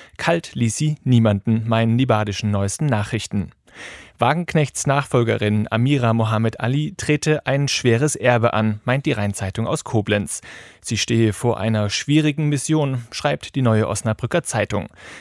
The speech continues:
Für viele sei Wagenknecht die Linke und die Linke sei Wagenknecht.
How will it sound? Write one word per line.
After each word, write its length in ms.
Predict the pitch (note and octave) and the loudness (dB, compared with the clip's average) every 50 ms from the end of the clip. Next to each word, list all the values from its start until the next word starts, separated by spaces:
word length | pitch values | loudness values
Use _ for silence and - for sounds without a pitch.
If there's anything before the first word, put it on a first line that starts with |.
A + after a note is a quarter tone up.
| - - _ | -20 -20 _
Für 160 | - - G#2+ F#2 | -6 -4 -4 -4
viele 320 | - - B2+ C3+ C#3+ C3 | -2 -2 0 0 2 2
sei 300 | - A2+ G#2 G2+ F#2 - - | 2 0 0 0 -4 -4 -2
Wagenknecht 640 | A2 G#2+ G2+ G2+ - A2 - - B2 A#2+ A2+ - - | -2 -2 -2 -2 -4 -8 -6 -4 -4 -4 -4 -4 -4
die 60 | A#2+ | -2
Linke 400 | B2+ D3+ F3 F3+ - F3 F3 - | 0 0 0 0 0 -2 -2 -2
und 340 | D3+ D#3+ D3+ - - - - | -4 -6 -6 -8 -6 -4 -2
die 60 | C3 | 0
Linke 340 | A#2 A#2 A2+ A2 - A2+ A2 | 2 2 0 0 -2 -6 -4
sei 260 | - C3 C3 D3 C#3+ B2 | -2 -2 -2 -2 -2 -2
Wagenknecht. 760 | A2+ G#2 G2+ G2 - A2 G#2 - A#2+ G#2+ F2+ - - - | -2 -2 -2 -2 -2 -4 -2 -2 -2 -4 -4 -4 -8 -14